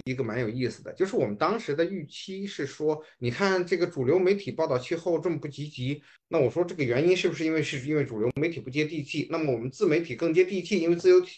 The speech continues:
自媒体你需要，需要眼球啊，需要去这个流量啊，你应该更接地气啊，所以我们就去梳理了一下抖音上的气候报-，变化报道。呃，结果我们发现抖音上的气候变化报道，首先当然数量是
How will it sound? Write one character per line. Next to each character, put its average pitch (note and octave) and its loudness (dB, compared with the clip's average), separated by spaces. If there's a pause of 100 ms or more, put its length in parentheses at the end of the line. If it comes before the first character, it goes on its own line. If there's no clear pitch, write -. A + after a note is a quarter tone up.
自 F#3+ 4
媒 F3+ 6
体 F3 -2
你 C3 0
需 B2+ -4
要， E3 2 (280)
需 E3+ -2
要 F3 6
眼 B2 2
球 A#2+ -2
啊， D#3 2
需 D#3 0
要 E3 4
去 D#3+ -4
这 D#3 -4
个 C#3 2
流 A#2 0
量 G3+ 2
啊， F3 -2 (180)
你 C3+ 0
应 D#3 4
该 F3 2
更 F3+ 2
接 F3 4
地 F3 -2
气 G3+ 2
啊， D3 -2 (180)
所 D#3 0
以 D#3 6
我 C#3 4
们 B2+ 0
就 D3+ -4
去 D3+ -6
梳 - 0
理 D3 4
了 G#2+ 0
一 C#3 0
下 D#3+ -2 (240)
抖 A2 6
音 A#3 4
上 C#4 2
的 B2+ 2
气 - -6
候 A#2+ -2
报-， - -4
变 A#2+ 2
化 A2+ -4
报 G#2 -4
道。 - -10 (460)
呃， - 2 (140)
结 G#3 6
果 F3+ 6
我 E3+ 8
们 B2 0
发 F3+ 4
现 D#3+ 2
抖 A#2 4
音 F3 4
上 G3+ -2
的 D#3+ -2
气 F3 0
候 E3+ 4
变 D3+ 0
化 D3 0
报 C#3 2
道， A2+ -2
首 A#2 -2
先 D#3+ -2
当 D#3+ 0
然 E3 0
数 F#3 2
量 C#3+ 4
是 G#2+ -6